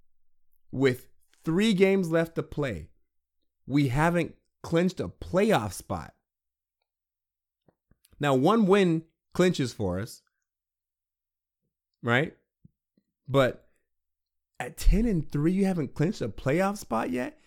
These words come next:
How good is your conference? I mean, I don't, I don't know how often that happens. You can be ten and three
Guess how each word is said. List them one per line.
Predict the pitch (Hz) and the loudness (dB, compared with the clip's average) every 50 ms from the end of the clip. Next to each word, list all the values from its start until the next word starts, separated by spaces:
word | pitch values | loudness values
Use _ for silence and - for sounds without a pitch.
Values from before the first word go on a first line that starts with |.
| _ _ _ _ - | _ _ _ _ -4
How | - 196 240 240 202 | -2 -2 0 0 -2
good | 160 135 127 175 214 226 | -2 -2 0 0 2 2
is | 214 180 147 | 0 0 0
your | 156 165 | 0 -2
conference? | 160 - - 202 233 247 233 - 113 95 - - - - - _ _ _ _ _ _ _ _ _ _ _ _ _ _ _ _ _ _ _ _ _ _ _ _ _ _ _ _ _ _ _ _ _ _ _ _ _ _ _ _ _ _ _ _ _ _ _ _ _ _ _ _ _ _ _ _ _ _ _ _ _ _ _ _ _ _ _ _ _ _ _ _ _ _ _ _ - | -2 -2 -4 -2 -2 -2 -2 -2 -4 -4 -6 -8 -14 -20 -20 _ _ _ _ _ _ _ _ _ _ _ _ _ _ _ _ _ _ _ _ _ _ _ _ _ _ _ _ _ _ _ _ _ _ _ _ _ _ _ _ _ _ _ _ _ _ _ _ _ _ _ _ _ _ _ _ _ _ _ _ _ _ _ _ _ _ _ _ _ _ _ _ _ _ _ _ -4
I | 170 | -2
mean, | 180 208 | -2 -2
I | |
don't, | 247 - - - | -2 -4 -4 -4
I | |
don't | 196 208 208 | -4 -2 0
know | 196 185 | 0 2
how | 180 190 | 2 2
often | 190 190 180 196 180 | 0 -2 -2 -2 -4
that | 175 165 | -2 0
happens. | 156 170 185 196 - 165 135 131 | 0 0 0 -2 -2 -4 -2 -2
You | 147 | -2
can | 143 139 | -4 -2
be | 131 127 123 | -4 -4 -4
ten | - - 170 165 160 | -2 -4 -2 0 0
and | 147 139 - | -2 -4 -4
three | - 151 156 147 131 117 117 | -4 -4 -2 -2 -2 -4 -6